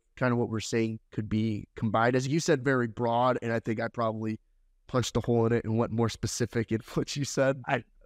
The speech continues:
Speaker 2: what, what you're doing is probably, I'd probably put number four on the list. So we've talked about website, we've talked about content or Google Business Profile, social media.
Speaker 1: Yep.
Speaker 2: It's number four on the list, but it's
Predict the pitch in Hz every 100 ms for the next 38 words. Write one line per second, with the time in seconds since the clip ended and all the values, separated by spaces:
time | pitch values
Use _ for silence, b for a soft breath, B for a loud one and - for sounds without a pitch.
0 | _ 120 107 104 120 127 135 135 - 110
1 | - - 101 101 92 - - 110 120 123
2 | 120 104 98 - 95 92 85 82 - -
3 | 104 98 101 98 104 92 95 - - -
4 | - 98 101 104 104 53 87 92 87 87
5 | - - 98 90 95 90 - 98 104 95
6 | 92 - 98 90 90 90 90 - 95 87
7 | 87 92 90 98 - - - - - -
8 | - - - 120 107 - 113 107 123 139
9 | 147 151 - - - - - - - -
10 | 107 104